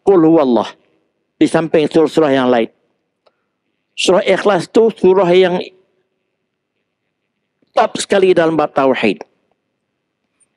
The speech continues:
Dikatakan satu per tiga daripada kandungan Al-Quran, kata hadis. Apa dia kalau kita tengok? Katakan, "Wahai Muhammad,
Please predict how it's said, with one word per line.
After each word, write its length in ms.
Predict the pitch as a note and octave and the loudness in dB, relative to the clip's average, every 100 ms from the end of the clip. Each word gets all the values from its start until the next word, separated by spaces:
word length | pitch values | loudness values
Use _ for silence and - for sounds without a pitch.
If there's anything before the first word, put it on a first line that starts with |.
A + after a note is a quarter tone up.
| - | -4
Dikatakan 480 | C#3+ D3+ E3+ F3+ | -2 -2 -2 -2
satu 240 | E3 E3 D#3 | -2 -2 0
per 160 | D#3+ | -2
tiga 400 | - F3+ F#3+ G3+ | 0 -2 0 0
daripada 240 | E3+ D3+ E3 | 2 0 -2
kandungan 400 | D#3+ D#3+ E3+ D3+ | -2 0 0 0
Al-Quran, 560 | B2+ C#3+ - C#3+ C3+ | -2 -2 -2 -2 -2
kata 240 | C3 B2 A#2+ | -2 -2 -2
hadis. 320 | A#2+ - - _ _ _ _ _ _ _ - | -2 -2 -6 _ _ _ _ _ _ _ -8
Apa 240 | - G3 | -4 -2
dia 160 | G#3 A#3 | 0 2
kalau 80 | G#3 | 0
kita 160 | G3 | 0
tengok? 320 | G#3 A3 A3+ - | -2 0 -2 -2
Katakan, 400 | F#3+ A#3+ A3+ A3 | -2 -2 -2 0
"Wahai 240 | G#3 G#3 | -2 -2
Muhammad, 480 | G#3 - G#3+ G#3+ | -2 -2 -2 -2